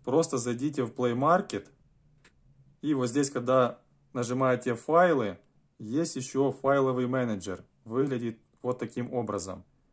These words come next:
Он у меня уже установленный. Давайте я полностью удалю его, чтобы было понятно тоже при первом запуске. Вот, заново устанавливаю.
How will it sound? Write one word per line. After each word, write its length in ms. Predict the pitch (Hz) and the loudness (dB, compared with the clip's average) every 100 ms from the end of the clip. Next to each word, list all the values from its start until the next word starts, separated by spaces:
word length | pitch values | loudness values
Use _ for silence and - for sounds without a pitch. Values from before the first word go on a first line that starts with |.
| _ | _
Он 180 | - 127 | -6 -4
у 40 | 123 | -4
меня 260 | 120 120 | -4 -4
уже 160 | 113 120 | -4 -4
установленный. 880 | 110 - 131 165 185 143 110 92 - _ - | -6 -6 -2 0 0 -2 -4 -8 -14 _ -6
Давайте 320 | 120 127 123 | 0 0 0
я 40 | |
полностью 460 | - 131 123 113 120 | -2 0 0 -4 -6
удалю 360 | 120 127 160 196 | -4 -2 0 0
его, 200 | 135 101 | 0 -2
чтобы 540 | - 113 110 113 104 | -6 -8 -4 -2 -2
было 240 | 107 117 | -2 -4
понятно 480 | 110 117 120 113 113 | -2 -2 -2 -2 -4
тоже 300 | 101 120 104 | -4 -6 -6
при 160 | 101 107 | -6 -6
первом 340 | 117 113 110 | -4 -4 -4
запуске. 600 | 113 165 165 - - 101 - _ _ _ _ _ _ | 0 0 0 -12 -10 -14 -14 _ _ _ _ _ _
Вот, 300 | 107 101 95 | -8 -6 -6
заново 340 | 104 113 107 | -2 -2 -2
устанавливаю. 880 | 104 104 127 151 175 139 110 98 90 | -6 -6 -4 -2 0 0 -2 -4 -6